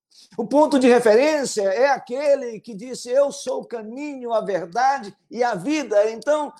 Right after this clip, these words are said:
ali, naquela multidão, ela exalava vida, porque a referência era Jesus.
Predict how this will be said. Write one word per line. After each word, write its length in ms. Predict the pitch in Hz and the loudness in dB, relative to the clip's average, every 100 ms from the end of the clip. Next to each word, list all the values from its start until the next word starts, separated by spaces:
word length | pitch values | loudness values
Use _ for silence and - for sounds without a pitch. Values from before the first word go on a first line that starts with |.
| _ | _
ali, 600 | - 226 262 320 277 208 190 | -6 -4 -2 -2 -2 -4 -4
naquela 360 | 214 247 247 | -6 -4 -4
multidão, 640 | 233 190 208 220 277 277 240 _ - | -4 -10 -4 -2 0 -4 -8 _ -6
ela 420 | 233 240 233 247 | 0 4 4 4
exalava 720 | 262 262 247 233 233 262 247 | 2 2 -2 -4 -4 -4 -6
vida, 560 | 156 262 285 185 170 165 | -6 -8 -6 -4 -4 -2
porque 320 | 233 202 233 | -2 -2 0
a 60 | 214 | 0
referência 960 | 262 240 226 294 330 277 - 190 185 - _ _ | -2 -4 -6 -6 -6 -10 -10 -6 -8 -8 _ _
era 540 | 185 220 226 233 254 | -6 -4 -2 -2 -2
Jesus. 760 | 240 285 208 302 277 - - | -2 -2 -2 -4 -4 -8 -18